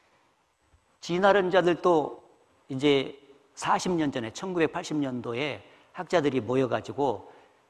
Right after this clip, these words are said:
어, 서로 토론을 해서 연구한 결과 진화론자들도 어, 소진화는 있지만 대진화는 없다라고 결론을 냈어요. 그러니까 진화론이 맞으려면 진화의 과정이 이게 입증이 돼야 되는데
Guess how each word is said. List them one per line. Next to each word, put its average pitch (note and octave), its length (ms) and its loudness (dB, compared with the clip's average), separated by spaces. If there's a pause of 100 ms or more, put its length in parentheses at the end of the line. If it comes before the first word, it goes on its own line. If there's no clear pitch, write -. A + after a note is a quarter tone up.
(120)
어, G#2 240 -14
서로 D#3+ 360 0
토론을 G3 360 2
해서 B2+ 280 -4
연구한 A#2+ 380 -6
결과 G#2+ 320 -8
진화론자들도 D3+ 1400 2 (600)
어, G#2+ 300 -12
소진화는 G#3+ 880 0
있지만 C#3 540 -2
대진화는 C#3 880 2
없다라고 A2+ 680 -6
결론을 B2+ 400 -6
냈어요. - 360 -14 (640)
그러니까 C3+ 180 -6
진화론이 E3+ 460 4
맞으려면 C3 600 -2
진화의 D3+ 480 0
과정이 C3+ 520 -4 (340)
이게 A#2 380 -10 (320)
입증이 F3 420 -2
돼야 B2+ 160 -2
되는데 G#2 640 -10